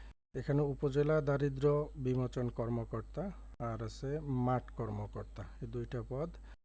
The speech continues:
আর একটা পদ আছে সহকারী হিসাবরক্ষণ কর্মকর্তা। এই তিনটা পদের, আহ, কোনটার জন্য কিভাবে প্রিপারেশন নিতে হবে, কত মার্কের পরীক্ষা হবে, এই বিষয়ে এখন আলোচনা করা হবে। আহ, মূলত এখানে নবম থেকে বিশ গ্রেড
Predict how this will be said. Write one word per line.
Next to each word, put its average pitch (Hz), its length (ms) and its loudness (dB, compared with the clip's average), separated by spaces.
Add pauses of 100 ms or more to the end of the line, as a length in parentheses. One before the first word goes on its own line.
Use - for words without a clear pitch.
(280)
আর 123 120 -2
একটা 143 280 0
পদ 147 200 2
আছে 151 260 2
সহকারী 143 800 2
হিসাবরক্ষণ 135 720 0 (120)
কর্মকর্তা। 110 680 -4 (420)
এই 117 180 -4
তিনটা 143 380 0
পদের, 120 300 -2
আহ, - 680 -6 (100)
কোনটার 147 340 4
জন্য 147 240 4
কিভাবে 139 420 2
প্রিপারেশন 127 540 -2
নিতে 123 260 -2
হবে, 131 280 0
কত 120 180 0
মার্কের 123 420 -2
পরীক্ষা 127 360 -4
হবে, 180 220 0
এই 160 80 0
বিষয়ে 123 360 -2
এখন 156 300 -4
আলোচনা 110 480 -4
করা 107 260 -8
হবে। 117 200 -4
আহ, - 800 -6
মূলত 139 380 4
এখানে 147 560 6
নবম 131 360 4
থেকে 147 260 -2
বিশ 127 280 -2
গ্রেড 143 340 2